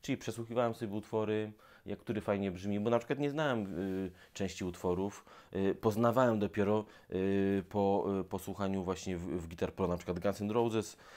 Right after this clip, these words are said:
y, lubiłem sobie ćwiczyć ró-, lub różne inne zespoły. I p-, prawda była taka, że jeżeli grałem, powiedzmy, y, ćwiczenia zajmowały mi, powiedzmy, godzinę, to tak naprawdę szukanie ćwiczeń i różnych fajnych rzeczy zajmowało mi jakieś pół godziny.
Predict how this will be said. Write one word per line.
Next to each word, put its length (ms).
y, 360
lubiłem 300
sobie 220
ćwiczyć 360
ró-, 400
lub 180
różne 340
inne 200
zespoły. 380
I 280
p-, 140
prawda 260
była 160
taka, 280
że 300
jeżeli 300
grałem, 260
powiedzmy, 480
y, 300
ćwiczenia 520
zajmowały 480
mi, 120
powiedzmy, 380
godzinę, 520
to 100
tak 160
naprawdę 560
szukanie 520
ćwiczeń 400
i 100
różnych 280
fajnych 280
rzeczy 200
zajmowało 400
mi 80
jakieś 220
pół 180
godziny. 420